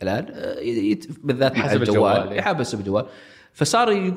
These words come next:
Speaker 1: يقول صار يجين عنده عملاء، يد-، يفتح الباب، "عندك، آه، ب-، تنفع بطاقة؟"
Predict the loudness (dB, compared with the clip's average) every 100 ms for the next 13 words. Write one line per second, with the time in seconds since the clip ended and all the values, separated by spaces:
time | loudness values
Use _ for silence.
0 | 2 2 2 2 2 2 2 2 4 4
1 | 6 4 2 0 0 2 0 2 2 2
2 | 0 2 2 0 0 4 4 6 6 6
3 | 4 2 -2 -6 0 0 2 0 2 2
4 | -2